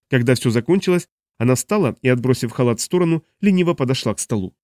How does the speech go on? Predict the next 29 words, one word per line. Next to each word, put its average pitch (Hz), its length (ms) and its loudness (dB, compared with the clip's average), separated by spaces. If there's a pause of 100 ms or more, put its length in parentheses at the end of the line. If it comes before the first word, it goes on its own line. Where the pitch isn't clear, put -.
(300)
Со 131 140 2
стоном 143 360 0
облегчения 120 680 0
она 127 180 2
вытянулась 123 600 0
на 131 100 2
мягком 127 380 0
ложе, 117 340 0 (340)
еще 123 300 2
раз 175 140 -2
подивившись 123 540 0
тому, 139 240 2 (320)
как 117 160 -2
стол, 208 320 -2 (140)
выглядящий 123 500 2
со 120 120 -4
стороны 123 420 0
обыкновенной 120 580 0
доской, 101 460 -6 (260)
может 180 300 2
быть 156 160 -4
настолько 127 480 -4
мягким 117 360 -2
и 123 100 -4
удобным. 101 500 -4 (580)
Ей 127 180 4
пришло 117 280 -2
в 107 60 -2
голову, 135 400 0